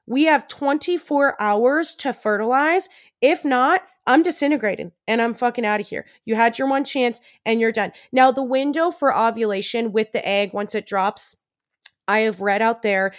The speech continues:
it usually is twenty-four hours. Each hour that goes by that the egg is not fertilized, the egg gets weaker and weaker and weaker, and it basically disintegrates. It just <laughs> kind of, like,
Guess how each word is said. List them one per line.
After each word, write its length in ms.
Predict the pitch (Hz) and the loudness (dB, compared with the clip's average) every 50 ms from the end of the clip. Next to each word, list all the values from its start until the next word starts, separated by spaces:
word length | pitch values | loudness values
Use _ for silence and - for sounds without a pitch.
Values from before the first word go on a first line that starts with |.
| - _ _ | -16 _ _
it 180 | 240 269 - - | -4 -4 -4 -2
usually 420 | 254 277 294 - - 320 311 302 | -2 -2 -2 -2 -2 -2 -2 -2
is 100 | 269 - | -2 -4
twenty-four 400 | - - 233 214 208 - 208 - | -4 -4 -4 -4 -2 -2 -2 -2
hours. 360 | - 175 170 - - - - - _ | -2 -2 -4 -4 -6 -10 -12 -10 _
Each 240 | - 330 392 415 - - - | 2 2 2 2 2 -2 0
hour 300 | 262 277 277 277 285 269 | 2 2 4 2 2 2
that 220 | 254 214 208 - | 0 -2 -2 -2
goes 280 | 220 226 220 226 220 - | -2 0 0 -2 -2 -4
by 420 | - 196 190 185 190 202 214 220 - - - _ _ | -4 -2 0 0 0 0 -2 -4 -6 -14 -20 _ _
that 180 | - 226 220 226 | 0 0 0 0
the 120 | 220 - - | -2 -2 0
egg 200 | 220 208 208 226 | -2 0 0 -2
is 120 | 220 - | -4 -2
not 220 | 220 208 - - | -2 -2 -2 -4
fertilized, 540 | - 202 196 196 196 208 214 220 240 233 - | -6 -6 -4 -2 0 2 2 2 2 0 -2
the 120 | 226 - - | -4 -4 -2
egg 180 | 214 208 202 | -2 -2 -2
gets 200 | - 208 202 - | -4 -6 -6 -8
weaker 380 | - 202 208 196 - - 196 190 | -8 -8 -8 -8 -8 -8 -8 -6
and 200 | - 208 202 190 | -6 -6 -6 -6
weaker 280 | 196 196 190 - 180 | -6 -8 -8 -8 -10
and 120 | 175 180 185 | -10 -6 -2
weaker, 360 | 254 302 - - 294 285 277 - - - - _ | -2 -2 -2 0 -2 -2 -4 -6 -12 -20 -10 _
and 140 | 233 233 240 | -2 0 0
it 140 | 233 233 - | 0 0 2
basically 760 | 233 233 240 240 - 247 240 _ 233 226 214 208 208 202 - _ _ _ _ | 2 2 2 2 -4 -6 -6 _ -2 0 0 0 -2 -4 -8 _ _ _ _
disintegrates. 880 | - 226 226 - 214 202 202 190 196 233 254 294 294 - - - - - _ _ | -2 -2 0 0 0 -2 -2 0 2 2 2 2 0 -2 -6 -8 -8 -8 _ _
It 120 | - 220 - | -4 -2 -2
just 160 | 226 220 - | -2 -4 -6
<laughs> 60 | - - | -4 -4
kind 120 | 269 247 | -4 -4
of, 120 | - - | -4 -6
like, 260 | 220 208 202 190 - | -8 -8 -8 -8 -12